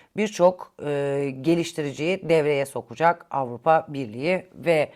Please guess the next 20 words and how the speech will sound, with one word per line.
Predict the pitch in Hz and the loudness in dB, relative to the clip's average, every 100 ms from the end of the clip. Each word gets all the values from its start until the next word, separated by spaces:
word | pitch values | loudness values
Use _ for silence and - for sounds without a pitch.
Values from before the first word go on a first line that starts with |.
| - - _ _ | -20 -20 _ _
bunun | 143 139 175 240 214 | -8 -2 0 0 -2
içerisinde | 127 151 131 135 120 | -4 -6 -6 -10 -10
de, | 120 | -10
bu | 120 | -8
sef | - 180 | -6 -4
programı | 143 123 120 139 | -4 -6 -8 -12
içerisinde | - 131 - 107 123 | -8 -10 -10 -14 -12
de | |
şunu | 160 160 147 | -10 -12 -10
söylüyorlar: | 123 113 110 147 | -8 -8 -2 0
"Savunmamızı | 185 - 156 156 151 143 | 0 -4 -4 -6 -8 -10
güçlendirmek | 139 - 143 135 131 196 208 | -12 -10 -10 -8 -8 -8 0
ve | 170 151 | 2 2
Ukrayna'yı | 190 - 190 156 131 | -6 0 0 0 -4
desteklemek | 147 151 127 - 113 107 - | -6 -6 -12 -12 -16 -16 -16
için | - 190 208 - - _ _ | -6 -6 -6 -12 -20 _ _
Avrupa | 175 185 202 196 143 120 - - | 2 2 0 2 2 2 -4 -12
Birliği'nin | 139 185 151 131 180 208 - | -2 -2 0 -4 -4 -6 -6
yapması | 123 127 117 180 | -6 -6 -12 -4
gerekenler" | 151 135 131 127 120 | -4 -4 -6 -8 -10